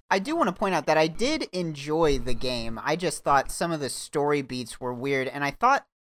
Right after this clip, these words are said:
some of the blatant product placement was really unnerving, and it was really unexpected because I, I don't remember the old God of War games being able to unlock, like,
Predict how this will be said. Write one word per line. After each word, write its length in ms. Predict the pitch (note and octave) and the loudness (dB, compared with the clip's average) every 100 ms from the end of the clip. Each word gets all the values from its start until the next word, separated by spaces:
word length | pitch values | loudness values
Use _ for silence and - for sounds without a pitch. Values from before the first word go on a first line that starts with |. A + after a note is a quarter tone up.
| _ | _
some 200 | - A3+ | -2 0
of 140 | D#4 F#3 | 0 0
the 80 | C#3+ | -2
blatant 680 | B2+ C3 C#3 F3 F#3+ D3 - | -2 -2 0 0 -4 -8 -4
product 420 | C#3 C3+ F#3+ - - | 4 4 4 -2 -2
placement 500 | G#3+ A3+ - B3+ - | -2 -2 -4 -6 -6
was 220 | D3+ D3 | -6 -6
really 480 | C#3 D#3 E3+ F3 D#3 | -8 -2 0 2 0
unnerving, 680 | C#3 C3+ B2+ B2+ A#2+ B2 B2 | -2 -4 -2 -2 -2 -4 -6
and 120 | B2+ | -6
it 100 | B2+ | -8
was 240 | C3+ C#3+ | -8 -8
really 360 | E3+ C4+ A3 D3 | -2 0 2 0
unexpected 800 | D3 C#3 - - D3+ - B2 A2 | 0 -4 -6 -2 -2 0 -6 -6
because 300 | B2+ D#3 C#3 | -8 -4 -2
I, 220 | - C3+ C3+ - _ _ - | 0 -2 -4 -16 _ _ 0
I 180 | D#3+ D#3 - | 0 0 4
don't 340 | G#3 C4+ C4+ _ _ - | 4 6 0 _ _ -2
remember 800 | F3 F3 F3 E3+ C#3 B2+ A#2+ A#2+ - - - _ _ _ _ _ - | 0 2 2 2 2 2 2 -2 -8 -8 -10 _ _ _ _ _ -2
the 140 | D3+ | 0
old 320 | E3 E3 E3+ E3 | 2 2 2 6
God 220 | D#3 D#3 | 6 6
of 100 | C#3+ | 2
War 220 | C#3+ C#3+ | 0 0
games 580 | C3+ C3 B2+ B2 A#2+ - _ | -2 -4 -4 -6 -10 -12 _
being 240 | D3+ D#3 C#3+ | -4 -2 -2
able 240 | D3 D3 | -2 -4
to 200 | D3 D3 - | -4 -6 -4
unlock, 680 | C#3 D3 C3+ C#3 D3 - - C3+ | -4 0 6 6 6 0 -12 -2
like, 440 | B2+ A#2+ A#2 | 0 0 -4